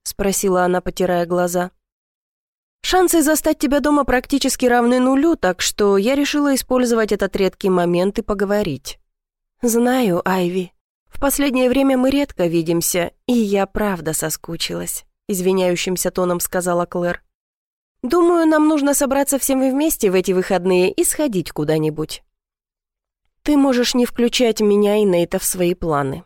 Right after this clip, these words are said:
Наши отношения поставлены на паузу и, возможно, не возобновятся», — проинформировала я. Сонное выражение слетело с лица Клэр. «Но что случилось, Айви? Только вчера мы с Тессой говорили о том, какая вы красивая пара».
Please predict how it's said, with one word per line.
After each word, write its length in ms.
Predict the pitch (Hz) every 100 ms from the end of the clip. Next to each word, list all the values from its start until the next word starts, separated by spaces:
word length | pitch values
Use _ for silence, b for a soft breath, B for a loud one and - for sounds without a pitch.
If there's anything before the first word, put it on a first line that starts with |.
| _ -
Наши 320 | 240 233 226
отношения 580 | 214 208 208 254 247 190
поставлены 600 | 175 175 185 175 185 185
на 120 | 196
паузу 640 | - 254 185 160 165 156 - _
и, 100 | 240
возможно, 600 | 214 196 202 208 202 202
не 160 | 208 202
возобновятся», — 880 | 196 196 190 208 180 139 - - - _
проинформировала 840 | - 165 160 165 160 160 156 151 156
я. 240 | 156 160 _ _ _ _ _ _ _ _ _ _
Сонное 420 | - 247 285 254
выражение 640 | 220 214 196 185 226 254 240
слетело 580 | - 208 190 185 190
с 100 | 196
лица 420 | 202 185 - 175 165
Клэр. 480 | - 180 147 139 _ _ _ _ _ -
«Но 140 | 190
что 220 | 175 220
случилось, 640 | 208 240 254 294 262 170 -
Айви? 420 | 254 226 170 160 - B B B
Только 300 | 277 262 269
вчера 360 | - 285 277
мы 120 | - 190
с 60 |
Тессой 300 | - 208 202
говорили 340 | 190 202 208 196
о 100 | 185
том, 220 | 240 262
какая 340 | 262 - 226
вы 100 | 202
красивая 640 | 190 208 196 208 196 220
пара». 420 | 226 - 190 139